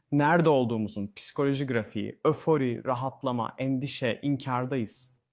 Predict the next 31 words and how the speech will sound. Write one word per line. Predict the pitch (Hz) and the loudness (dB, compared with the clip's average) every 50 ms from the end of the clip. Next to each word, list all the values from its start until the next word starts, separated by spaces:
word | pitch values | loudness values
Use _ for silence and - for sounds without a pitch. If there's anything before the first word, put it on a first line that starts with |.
| _ _ _ _ _ _ - | _ _ _ _ _ _ 4
Ted | - 165 165 165 | 6 6 6 6
Peros | - 175 175 170 - - | 4 4 4 4 2 0
bunu | 160 156 | 0 2
mükemmel | 151 139 - 143 127 127 127 123 123 | 2 2 0 0 0 2 2 2 2
yaptı. | 120 107 104 - - 117 110 110 - - - _ | 2 0 -2 -2 0 0 0 0 -2 -8 -18 _
Sanırım | - - 143 151 143 139 135 123 - | -2 0 2 4 4 4 2 2 4
o | 127 123 123 120 - 123 | 4 6 6 4 4 2
dalgalanmayı | 123 120 117 110 117 117 113 113 113 113 113 110 104 | 2 2 2 2 2 0 0 0 0 0 0 0 0
göreceğimiz | 120 113 113 107 - 117 110 110 113 107 - | 0 0 0 -2 -2 -2 -2 -2 -2 -2 -2
ve | 117 | -2
muhtemelen | 113 110 107 - - 123 120 113 113 107 110 110 - | -2 -2 -2 -4 -2 -2 0 0 0 0 -2 -2 -2
Eylül, | - 117 113 113 113 113 107 107 - | -2 0 2 2 2 2 0 -2 -4
Ekim'de | - 110 - 120 117 110 104 98 | -8 -6 -2 0 0 0 0 0
dip | 117 107 - - | -2 -2 -2 -4
yapıp | 104 - 120 110 - - - _ _ | -4 -2 -2 -2 -2 -6 -14 _ _
sonra | - - - 156 156 151 135 127 127 127 127 - - | -12 -2 0 2 2 4 4 4 2 0 -2 -4 -4
yukarı | 139 123 - 127 120 | -4 -2 0 2 2
yönde | 123 117 117 117 117 113 | 2 2 2 0 -2 -2
tekrar | - 127 120 - - 117 113 110 | -2 -2 -2 -2 -2 -4 -4 -4
toparlanmaya | - 117 - - 113 113 113 110 110 107 107 98 | -6 -8 -6 -4 -4 -2 -2 -2 -2 -2 -2 -4
başlayacağımız | 104 107 104 - - 110 101 - 110 107 110 113 110 - | -6 -8 -8 -6 -4 -4 -4 -2 -2 -2 -2 -4 -4 -4
son | - 117 113 113 - | -2 -2 -2 -2 -2
aşamadayız. | - 107 - 110 110 107 101 110 107 107 107 - - - - - _ _ | -6 -8 -6 -4 -4 -2 0 2 2 2 0 -2 -8 -14 -18 -20 _ _
Bence | 127 139 147 139 139 135 | 2 2 4 2 0 0
Ted | - 127 127 - | 0 0 0 2
Peros'un | 135 127 123 123 - 127 | 2 0 0 0 0 0
yaptığı | 120 117 110 113 - - 123 117 | 0 0 -2 -4 -2 0 0 0
harika, | - - 120 117 117 113 110 - 117 | 0 0 -2 -2 -2 -2 -4 -4 -6
harika | 104 - 117 113 107 107 - 120 | -4 -2 -2 -2 -2 -2 -2 -2
bir | 113 113 107 101 | -2 -2 0 0
grafik. | 113 117 104 - 110 101 - - - | 0 0 0 0 -2 -6 -6 -8 -14